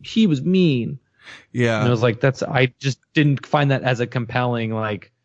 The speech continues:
Speaker 1: any one of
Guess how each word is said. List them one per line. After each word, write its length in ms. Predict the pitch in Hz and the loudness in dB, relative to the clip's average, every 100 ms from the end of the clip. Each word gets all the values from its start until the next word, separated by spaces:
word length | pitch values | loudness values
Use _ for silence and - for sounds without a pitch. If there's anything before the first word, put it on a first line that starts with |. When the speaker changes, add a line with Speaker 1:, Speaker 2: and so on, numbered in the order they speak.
| _ _ _ _ _ _ _ _ _ _ - | _ _ _ _ _ _ _ _ _ _ 2
Speaker 1:
any 240 | 196 214 | 4 6
one 460 | 156 131 165 170 156 | 6 6 6 6 2
of 340 | 131 135 120 | 0 -4 -8